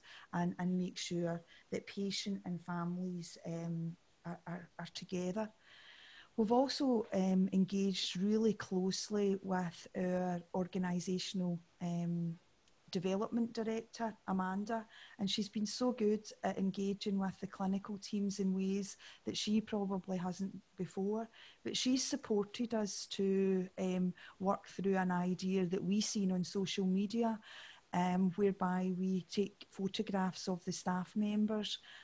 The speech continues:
and print them onto sticky labels. And we've got them as the Hello, My Name Is, and it'll be the person's, um, picture, but also their,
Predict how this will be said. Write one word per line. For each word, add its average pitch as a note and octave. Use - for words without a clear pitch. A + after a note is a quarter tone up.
and F#3
print G3
them F#3+
onto F#3
sticky -
labels. G3+
And F#3+
we've F#3
got G3+
them G3
as F3+
the F#3+
Hello, F#3+
My F#3
Name F3+
Is, F#3
and F#3
it'll F3+
be G3
the F#3
person's, F#3+
um, F3
picture, G3+
but G3
also F#3+
their, F3+